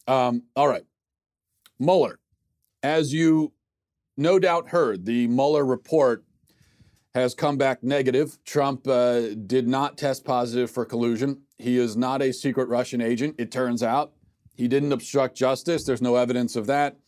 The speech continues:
There are going to be no indictments. Um, that means that it's, it's over. The whole thing is over. Of course, this news is not really news, uh, to any rational person. The idea that Trump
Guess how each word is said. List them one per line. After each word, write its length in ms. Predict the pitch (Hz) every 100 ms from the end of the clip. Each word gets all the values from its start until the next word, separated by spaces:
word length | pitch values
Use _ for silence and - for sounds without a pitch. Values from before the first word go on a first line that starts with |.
| _ - - _ _ _ -
There 200 | 117 123
are 80 | 120
going 240 | 131 127
to 60 | 120
be 140 | 127
no 200 | 123 117
indictments. 720 | 110 139 139 131 131 120 - - _ _ _ -
Um, 340 | 113 113 113
that 200 | 123 120
means 380 | 120 120 117 98
that 260 | 113 107 104 _
it's, 380 | 107 - - -
it's 200 | 104 101
over. 320 | 113 85 - _ 104
The 100 | 104
whole 180 | 104
thing 180 | 104 101
is 100 | 101
over. 200 | 101 82 _ _ _ _ _ _ _ _ _ _ _ 151
Of 100 | 147
course, 220 | 214 151
this 280 | 202 214 180
news 560 | 220 233 220 175 - _ _ _ _ _ _
is 220 | 165 160 160
not 260 | 202 180
really 560 | 175 185 170 165 156 - _ _ _ _
news, 720 | 147 190 233 120 90 85 - -
uh, 240 | 127 127 123
to 320 | - 143 135 131
any 220 | 139 147
rational 600 | 123 135 135 - 139 135
person. 500 | - - 170 - 107
The 140 | 117
idea 420 | 127 127 151 175 156
that 240 | 135 -
Trump 640 | - - 180 165 123 120